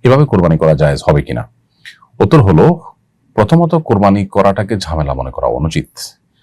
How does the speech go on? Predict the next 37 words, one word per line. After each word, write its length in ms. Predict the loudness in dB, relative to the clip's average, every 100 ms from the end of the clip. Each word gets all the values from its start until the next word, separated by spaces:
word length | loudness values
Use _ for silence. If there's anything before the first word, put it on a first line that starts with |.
| _ _ -2
কোরবানি 320 | 2 2 2
করতে 320 | 0 -2 0
গিয়ে 280 | 2 4 4
যে 180 | 2 0
কষ্ট 280 | 0 -2 -4
হয়, 200 | -4 -4 -6
পশু 200 | -10 -8
কেনা, 460 | -6 -4 -4 -4 -8 _ _ _
পশু 200 | -6 -4
জবে 260 | -2 -2 -6
করা, 380 | -4 0 0 0
প্রসেস 400 | -4 -10 -10 -12
করা, 420 | -6 -6 -6 -10 _ _ _ _ 0
এগুলোর 280 | 2 0
কারণে 240 | 0 -2 0
আমরা 180 | 0 0
আল্লাহর 200 | -2 -6
কাছে 160 | -8
সওয়াব 300 | -4 -2 -4
লাভ 120 | -6 -10
করব, 260 | -10 -10 -10
এটি 160 | -10 -8
আমাদের 200 | -6 -4
মাথায় 260 | -4 -6
থাকা 220 | -10 -4 -4
উচিত। 320 | -2 -4 -4 _ _ _ _ _ -20 _ -2
এবং 520 | 2 4 2 0 -4 -10 -2
এই 500 | 2 2 2 -2 -6 _ _ _
কষ্টটুকু 800 | -2 -2 -2 -2 -2 0 -2 -2 -4
অন্তত 380 | -4 -2 -4 -4
যদি 140 | -4
সহ্য 320 | -2 -2 -2
করতে 600 | -6 -8 -12 -16 -14 -12 -2
না 100 | -2
পারি, 280 | 0 -4 -6
তাহলে 280 | -6 -6 -6
সেক্ষেত্রে 680 | -6 -6 -6 -4 -4 -4